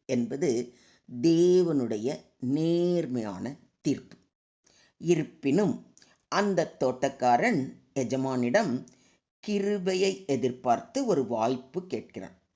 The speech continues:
"இந்த ஒரு வருடம் இருக்கட்டும், சுற்றிலும் கொத்தி எரு போடுவேன், கனி கொடுத்தால் சரி, இல்லை என்றால்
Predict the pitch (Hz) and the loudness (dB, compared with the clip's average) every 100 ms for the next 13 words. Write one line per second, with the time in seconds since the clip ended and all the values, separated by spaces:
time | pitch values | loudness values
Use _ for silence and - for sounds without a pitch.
0 | _ _ - _ _ - 285 285 269 254 | _ _ -20 _ _ 0 2 4 4 2
1 | 220 170 151 123 117 107 - - - 139 | 2 2 2 2 0 -2 -6 -12 -4 -4
2 | - - - - 135 - - _ _ _ | -4 -10 -12 -8 -8 -8 -20 _ _ _
3 | _ 160 123 - 165 208 277 - 147 127 | _ -8 -8 -4 -2 -2 -4 -6 -4 -4
4 | - - 220 - _ 117 113 - - 107 | -8 -8 -8 -8 _ -4 -4 -8 -8 -8
5 | 101 117 139 226 - _ _ _ _ 127 | -4 0 0 0 -8 _ _ _ _ -2
6 | 117 104 - _ 214 247 - 254 202 143 | -2 -2 -10 _ 0 0 2 2 4 2
7 | - 135 117 104 - _ _ - 110 107 | -2 -2 -2 -6 -10 _ _ -8 -6 -6
8 | 110 104 101 107 98 90 | -6 -6 -8 -8 -8 -10